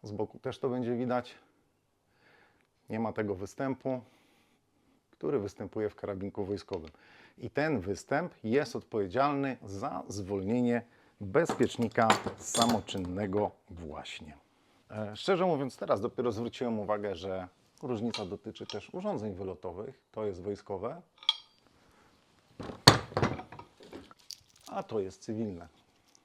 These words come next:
Nie ma jednego elementu w cywilnym.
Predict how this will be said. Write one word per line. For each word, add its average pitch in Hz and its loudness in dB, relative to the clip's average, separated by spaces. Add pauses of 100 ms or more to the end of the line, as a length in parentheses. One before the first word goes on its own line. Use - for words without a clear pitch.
(2250)
Nie 180 -2
ma 160 0
jednego 120 0
elementu 110 0
w - -12
cywilnym. 143 2